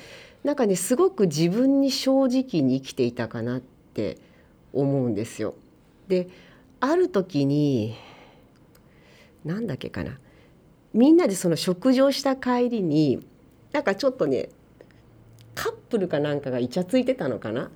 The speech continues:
で、それでその女の子がなんかちょっとキャキャって言った後に祈ったの。なんか駅で。「いや、神様、こんなこと言っちゃってごめんなさい」みたいなことをなんか言ってて、「え、あ、やっぱり彼女ってクリスチャンなんだな」と思い、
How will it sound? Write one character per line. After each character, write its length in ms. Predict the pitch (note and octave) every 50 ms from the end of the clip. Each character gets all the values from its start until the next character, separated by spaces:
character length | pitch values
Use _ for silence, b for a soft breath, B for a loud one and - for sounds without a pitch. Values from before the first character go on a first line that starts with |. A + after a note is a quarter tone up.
| -
で、 120 | - - G#3
そ 160 | - - G#3+
れ 120 | A#3+ C4
で 140 | A3+ B3+ C4
そ 120 | B3+ C4 B3
の 160 | C4 A3+ A3+
女 280 | A#3+ B3 C4 C#4 C4+
の 100 | B3+ G#3+
子 100 | - -
が 140 | C3+ C3+ C3
な 120 | C#3 F3 G3+
ん 40 |
か 140 | G3 C#3+ B2+
ち 140 | - - B3+
ょ 20 |
っ 80 | B3+ B3
と 80 | - -
キ 160 | - - F#3+
ャ 80 | F#3
キ 80 | F#3+ A#3
ャ 60 | A3+
っ 20 | A3+
て 60 | - -
言 100 | E3 C3+
っ 20 | C3+
た 200 | - - E3 F3
後 200 | F3 F3 D3 C#3+
に 220 | C#3+ C3+ B2+ B B B B B
祈 240 | F#3 F#3+ G#3 D#4 D#4
っ 60 | -
た 160 | - - D3
の。 160 | D#2+ D#2 - - - _ _ _ -
な 120 | F#3 E3+ D#3+
ん 40 |
か 100 | D#3+ - -
駅 280 | F#3 G#3+ G#3+ - D#3
で。 160 | C3 - - - - b b b b b b
「い 60 | B3+
や、 60 | C4
神 200 | C4 D4+ E4+ E4+
様、 220 | E4+ D4+ C#4+ B3+ A#3+
こ 140 | - C#4
ん 40 | D4
な 80 | D#4+ D#4+
こ 80 | E4
と 60 | F4 -
言 100 | D4+ C4
っ 20 | -
ち 80 | -
ゃ 20 | B3+
っ 40 | B3+
て 100 | C4 A3
ご 100 | A3+ A3
め 160 | G#3 C4 C#4+
ん 60 | D4+
な 100 | E4 D#4+
さ 160 | - F4 F4+
い」 80 | F4 E4+
み 120 | C4 A3 -
た 80 | F3+
い 40 | F3
な 80 | D#3+ C#3+
こ 140 | - D#3+
と 140 | D#3+ - D#3+
を 260 | D3 C3+ B2+ A#2 - - b b b b b b b b b b b b _
な 140 | - A#3 A#3+
ん 40 | A#3+
か 240 | A#3 F3 E3 D3 - - - -
言 120 | - D#3
っ 20 | D#3+
て 160 | - F3+ F3
て、 220 | F3 - D3 C3+ -
「え、 160 | C4 C#4+ - - - - - - - -
あ、 80 | G3
や 140 | G#3 F#3 D#3
っ 40 | D#3+ -
ぱ 100 | - F4
り 80 | D#4+ C#4
彼 240 | - - D4+ D4 C4+
女 120 | - A3
っ 40 | -
て 120 | - D3
ク 120 | - - E3
リ 80 | F#3
ス 100 | F#3 -
チ 60 | -
ャ 40 | D3
ン 60 | C#3+
な 80 | C3+ B2+
ん 40 | C3
だ 80 | B2+ C3 B2+
な」 260 | C3 C3 C3 C3 B2+ C3 - -
と 80 | C3+ B2
思 240 | B2+ B2+ C3 C3
い、 300 | C3+ C3 C3+ B2+ A2 A2